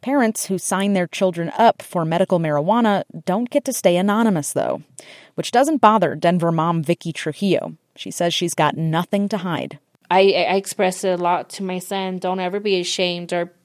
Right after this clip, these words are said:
Speaker 2: have to hide it." I don't hide it from nobody that my son is a cannabis patient and that I am a, a mom of a cannabis child.
Speaker 1: Colorado is looked to nationally as a leader in recreational and medical marijuana.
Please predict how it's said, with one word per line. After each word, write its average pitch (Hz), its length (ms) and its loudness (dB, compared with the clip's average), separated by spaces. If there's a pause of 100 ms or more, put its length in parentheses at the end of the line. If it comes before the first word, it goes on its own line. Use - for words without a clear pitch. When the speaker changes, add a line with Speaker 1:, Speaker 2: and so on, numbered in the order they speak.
Speaker 2:
have 170 260 -6
to 185 80 -4
hide 170 220 -2
it." 160 220 -4
I 180 120 2
don't 214 220 0
hide 175 240 -2
it - 140 -8
from 170 220 -12
nobody 170 600 -6 (480)
that 175 180 4
my 175 140 -2
son 175 240 -6
is 170 160 -6
a 170 60 -10
cannabis 170 680 -12
patient 165 540 -10
and 175 220 -8
that 165 300 -6
I 175 100 -6
am 165 580 -6 (760)
a, 202 40 -2
a 185 40 2
mom 175 340 2
of 160 120 -10
a 180 40 -8
cannabis 170 400 -8
child. 156 360 -6 (160)
Speaker 1:
Colorado 220 640 6
is 185 200 -4
looked 220 260 -4
to 240 140 0
nationally 214 720 0
as 185 140 -2
a 185 60 -4
leader 185 400 -2
in 170 220 -8
recreational 180 720 -2
and 196 260 -4
medical 196 380 0
marijuana. 147 680 -2